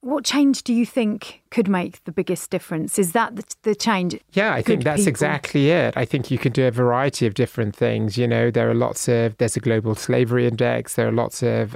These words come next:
Speaker 2: um, charities that work on modern slavery. There are lots of signs. I think we've spoken about some of them. Even if you just educate yourself on modern slavery, Google it now, speak to other people. The major awareness, the major issue at the moment for modern slavery is awareness. A lot of people just don't know it's happening,
Speaker 1: No.
Speaker 2: and it might be happening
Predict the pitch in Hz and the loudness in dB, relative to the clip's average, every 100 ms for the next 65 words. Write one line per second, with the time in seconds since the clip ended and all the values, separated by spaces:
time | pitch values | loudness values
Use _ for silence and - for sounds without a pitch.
0 | - 117 110 110 - 117 120 - 120 120 | -4 -2 -2 -4 -4 -2 -2 -2 0 0
1 | 120 123 123 - 120 120 120 113 - 117 | 0 0 -2 0 -2 0 0 -2 -2 0
2 | 113 113 117 117 110 107 107 - - - | 0 0 2 2 2 0 -2 -4 -6 -6
3 | 127 117 117 117 110 101 104 104 98 - | -4 -2 0 0 -2 -4 -4 -4 -6 -2
4 | 113 123 113 117 117 - 113 110 120 117 | -2 0 -2 -2 -2 -2 -2 -2 0 0
5 | 117 - - - - - 240 240 220 175 | -2 -4 -14 -20 -18 -2 2 2 2 0
6 | - 147 120 123 - 135 139 123 117 - | 0 0 0 0 -2 -2 0 0 0 -2
7 | 117 120 117 113 107 123 113 113 113 151 | -2 0 0 0 0 0 0 2 2 2
8 | 160 135 120 113 117 - - - - 156 | 2 2 0 0 -2 -4 -12 -8 -2 -2
9 | 151 131 117 113 113 113 123 120 - - | 0 0 0 0 -2 0 0 -2 -4 -10
10 | - 135 180 202 143 139 113 120 117 117 | -4 0 2 2 2 2 4 2 0 0
11 | 113 - - - - 143 151 165 135 123 | 0 -2 -8 -18 -4 0 2 2 2 0
12 | - 117 131 117 110 113 107 - 110 107 | 0 0 0 0 0 0 0 -2 -2 0
13 | 104 - 120 120 127 139 160 175 107 - | -2 0 -2 0 0 0 0 -2 -2 0
14 | 120 147 135 151 151 123 - 135 135 139 | 0 0 0 -2 -2 -2 -2 0 0 0
15 | 135 - 147 185 185 110 113 156 151 151 | 0 -2 -4 0 0 0 0 -2 -2 -2
16 | 151 156 - 156 147 | -2 -2 -4 -4 -4